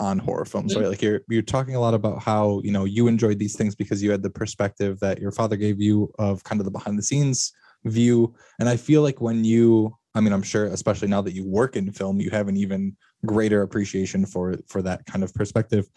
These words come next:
Speaker 1: Is it difficult for you to, like, thoroughly enjoy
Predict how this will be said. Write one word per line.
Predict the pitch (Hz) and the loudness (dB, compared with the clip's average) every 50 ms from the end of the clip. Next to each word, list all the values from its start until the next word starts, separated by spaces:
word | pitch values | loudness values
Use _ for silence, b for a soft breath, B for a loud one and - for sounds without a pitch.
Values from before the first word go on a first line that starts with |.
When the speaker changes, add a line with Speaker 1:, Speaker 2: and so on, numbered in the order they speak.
| b b b b b b _ _ | b b b b b b _ _
Speaker 1:
Is | - 127 127 127 | 2 2 4 4
it | 147 143 117 113 104 | 2 0 0 -2 0
difficult | 127 131 156 - 160 151 - 160 156 - - | 0 0 2 0 0 0 2 2 0 0 -4
for | - - 135 | -4 -2 -2
you | 120 120 117 120 131 131 127 | 0 0 2 2 2 0 0
to, | - - - 120 113 110 104 98 98 101 104 - b b b b b b b b b b b b b b b b _ _ _ _ _ _ _ - | -2 0 2 4 4 4 4 4 2 2 0 -4 b b b b b b b b b b b b b b b b _ _ _ _ _ _ _ -6
like, | 135 - - - | -6 -6 -6 -8
thoroughly | - - - - - 143 143 147 151 151 147 147 143 139 127 120 - 120 | -12 -14 -6 0 2 4 4 6 4 4 4 4 2 2 0 0 0 2
enjoy | 117 117 117 110 101 101 107 98 101 104 104 110 113 113 117 | 2 4 4 2 2 2 2 4 4 4 4 4 2 0 -2